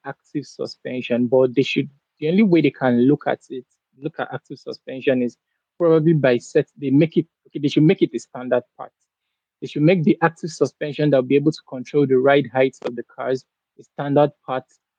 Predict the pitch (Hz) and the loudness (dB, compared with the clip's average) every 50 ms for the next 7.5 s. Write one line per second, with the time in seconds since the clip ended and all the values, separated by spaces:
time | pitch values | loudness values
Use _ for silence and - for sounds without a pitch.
0 | _ _ - 135 131 131 131 131 123 131 123 123 123 127 127 123 - - - 151 | _ _ -10 -6 -2 0 0 2 2 4 4 4 4 4 2 0 0 -2 -2 -2
1 | - _ - 160 151 143 127 120 127 120 120 120 117 - - - 143 131 - - | -2 _ -2 0 0 2 2 2 2 4 4 2 2 -2 -6 -8 -8 -8 -6 -4
2 | 147 147 143 127 123 120 123 117 120 143 160 _ _ - 131 123 120 120 123 123 | -2 -2 0 2 2 2 2 0 -2 -8 -20 _ _ -10 -4 -2 0 0 0 0
3 | 120 120 117 _ _ _ _ _ _ _ _ _ _ _ _ _ _ _ _ _ | -2 -6 -8 _ _ _ _ _ _ _ _ _ _ _ _ _ _ _ _ _
4 | _ _ _ _ - 143 - - 156 156 - 151 139 139 139 131 131 127 123 - | _ _ _ _ -12 -6 -2 -2 0 2 2 4 4 6 6 6 4 2 0 -2
5 | - - 131 127 - - - - 160 151 147 _ _ - - 139 135 139 - _ | -2 -2 -2 -2 -2 -2 0 0 0 0 0 _ _ -10 -6 -6 -6 -6 -6 _
6 | _ _ _ _ _ - 127 120 120 120 120 123 123 123 123 139 135 - - 143 | _ _ _ _ _ -10 -8 -6 -4 -4 -4 -4 -4 -4 -2 -4 -2 0 2 2
7 | 127 123 123 127 _ - - - 123 113 | 2 0 -2 -4 _ -16 -16 -14 -14 -14